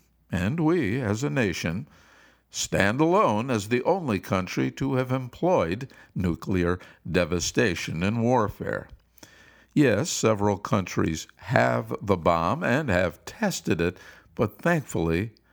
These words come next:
no one else has used it to vaporize others. And I'm wondering how you feel about that. Personally, I like taking my positions from the high ground.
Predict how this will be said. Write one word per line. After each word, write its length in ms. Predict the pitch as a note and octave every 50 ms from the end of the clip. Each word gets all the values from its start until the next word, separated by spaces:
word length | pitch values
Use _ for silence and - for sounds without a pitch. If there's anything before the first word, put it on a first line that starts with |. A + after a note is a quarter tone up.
| _ _ -
no 200 | - A2 G2+ G2+
one 200 | F#2+ G2 F#2 F2
else 280 | F#2+ F#2 F2+ E2+ - -
has 260 | - F#2 F2 D2+ E2
used 320 | F2+ F2 E2+ D#2+ - -
it 120 | - F2 - _ _ _ _ -
to 180 | - D3+ A2+
vaporize 920 | F#2+ E2+ F2 G2 G#2+ A#2 A2 - F2+ E2 D#2 D#2 D#2 D#2 D#2+ F2 F2+ E2 - -
others. 540 | D3+ D3+ B2+ E2+ D#2 C2+ B1+ - - - - _ _ - - - - _ _ _ _ _ _ _ _ _ _ _ _ _ _ _ -
And 160 | D3 C#3+ D3+
I'm 200 | D#3+ E3 D#3 D#3
wondering 540 | E3 G3 A3+ A3 F3+ A#2 F#2 F2 F2+ G#2+ C3
how 340 | B2 G#2+ B2 B2 B2+ B2 A#2
you 560 | G#2 G2+ A#2+ F3 F#3+ A2+ D#2 D#2+ A2+ F#3+ A#3
feel 420 | - - - A3 G#3+ F3 G2+ D#2+
about 380 | D#2 D2 D2 D2+ C#2+ D2+ - -
that. 320 | - A2 - - - - _ _ _ _ _ _ _ _ _ _ _ _ _ _ _ _ _ _ _ _ _ _ _
Personally, 720 | - F#3+ G3 G3+ G3+ - - F#2+ F2+ E2+ F2+ A2+ D3 F#3
I 160 | F#3 A2+ F2+ F#2+
like 340 | G2 F#2+ G2 G#2 G2+ -
taking 460 | - - B2 G2 F#2+ - - F2+ E2+ F#2
my 220 | G#2+ C3+ D3+ C3+
positions 760 | - - G2 E2+ D2+ D#2+ D#2+ D#2 - - E3 C#3 D3 C#3 A#2+
from 300 | - - C#3+ C3 C3+ C3
the 100 | D3+ C#3+
high 220 | C3+ E3+ F#3 D#3+
ground. 500 | G#2 - F2+ E2 D2 C#2 A#1+ - - -